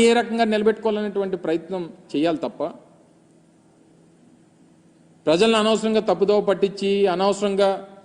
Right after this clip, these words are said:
ఇంకా మీరు, ఆ, వి-, విమర్శలు చేయాలనేటువంటి ప్రయత్నం మానుకుంటే మంచిది. ఇదే పాపం గంటా శ్రీనివాసరావు గారు ఆ రోజు మొదట్లో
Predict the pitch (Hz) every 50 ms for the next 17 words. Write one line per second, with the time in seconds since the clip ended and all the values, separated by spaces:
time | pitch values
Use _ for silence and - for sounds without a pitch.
0 | - 143 160 185 185 220 220 214 202 202 - - - - - - 160 175 190 196
1 | 196 196 190 185 180 - - - - - - - 170 170 170 160 160 165 165 151
2 | 156 165 170 196 202 196 208 196 175 - 190 190 185 185 185 185 180 180 180 170
3 | 170 165 165 160 143 170 175 - 220 196 170 170 185 185 226 214 208 196 185 185
4 | 185 175 160 - - - _ _ _ _ _ _ _ _ _ _ _ _ _ _
5 | _ _ _ _ _ _ _ _ _ _ _ _ _ _ _ _ _ _ _ _
6 | _ _ _ - 131 151 196 220 214 - 202 180 175 175 151 156 156 170 214 196
7 | 196 202 202 202 196 190 190 175 160 151 139 135 160 196 - - - - - -
8 | _ _ _ _ _ _ _ _ _ _ _ _ _ _ _ _ _ _ _ _
9 | _ _ _ _ _ _ _ - 139 151 180 196 190 196 208 196 190 180 - -
10 | - - 143 151 160 202 190 196